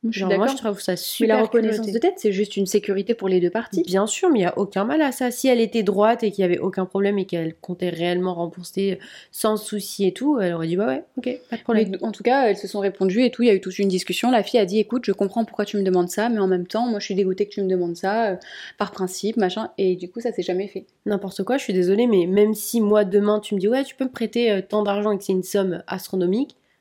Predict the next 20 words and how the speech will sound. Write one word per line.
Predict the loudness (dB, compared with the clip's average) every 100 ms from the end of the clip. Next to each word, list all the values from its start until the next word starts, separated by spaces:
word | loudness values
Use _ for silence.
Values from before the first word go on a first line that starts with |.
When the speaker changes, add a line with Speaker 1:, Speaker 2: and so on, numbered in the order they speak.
| _ -2
Speaker 2:
non, | 0
Speaker 1:
Non. | 2
Speaker 2:
en | -2
vrai, | -4 -4
non, | -6 -8
pas | -8
du | -8
tout. | -8 -14 -14 -8
Speaker 1:
Ouais, | -2
mais | -2 -2
nous, | 2 2
c'est | 2 0
pas | 0
pareil. | -2 -4 -2
Speaker 2:
En, | -2 -2 -2
oui, | 2 2
entre, | 2 -2 -6 -6
oui, | -2 -2 -2
oui, | -4
j'avoue. | -6